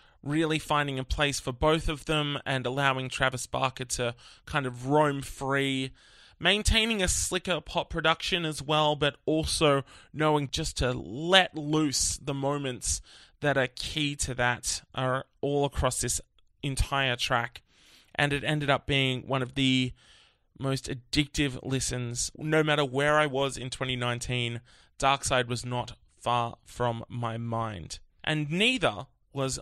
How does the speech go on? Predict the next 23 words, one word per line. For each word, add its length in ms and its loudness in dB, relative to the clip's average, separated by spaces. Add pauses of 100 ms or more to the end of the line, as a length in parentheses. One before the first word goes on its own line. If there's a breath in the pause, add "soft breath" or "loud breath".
my 220 -2
number 520 0
one 540 -6 (100)
song. 540 -4 (500 soft breath)
You 220 -6
could 380 -6
not 280 -2
have 460 -4 (200)
my 180 -4
number 260 -6
ten 560 -4
song 500 -4 (420 soft breath)
of 320 -4
twenty 280 -2
nineteen 540 -4
without 560 -2
my 140 -4
number 360 0
one 440 -2
song 460 -4
of 100 -12
twenty 340 -4
nineteen. 580 -4